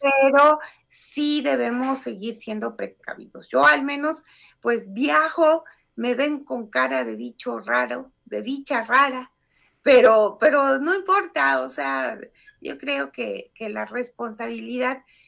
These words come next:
de cuidarme, por ejemplo, para mí es todavía mayor,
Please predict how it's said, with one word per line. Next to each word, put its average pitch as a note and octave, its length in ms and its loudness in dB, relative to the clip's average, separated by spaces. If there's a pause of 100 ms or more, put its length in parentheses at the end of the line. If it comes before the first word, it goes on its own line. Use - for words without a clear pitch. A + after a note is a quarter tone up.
(120)
de B3+ 260 -2
cuidarme, D#4+ 720 -4
por B3+ 160 -2
ejemplo, D4 420 -6
para G#3+ 220 -6
mí C#4 200 -6 (140)
es - 160 -14
todavía C#4+ 460 -4
mayor, C4 500 -6